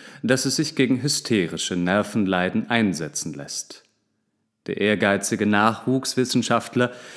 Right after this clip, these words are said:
will sich einen Namen machen und veröffentlicht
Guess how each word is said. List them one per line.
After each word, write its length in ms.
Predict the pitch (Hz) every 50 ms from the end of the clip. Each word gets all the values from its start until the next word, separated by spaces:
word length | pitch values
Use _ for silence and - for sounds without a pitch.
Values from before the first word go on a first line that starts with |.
| - - - - _
will 200 | 123 143 165 170
sich 240 | 151 170 165 - 131
einen 240 | 139 143 143 139
Namen 400 | 135 127 117 120 123 127 123 117
machen 420 | 113 110 110 - - - 160 165 160
und 200 | - 151 151 147
veröffentlicht 800 | - 156 - 139 147 147 - 151 143 - 139 147 147 - - -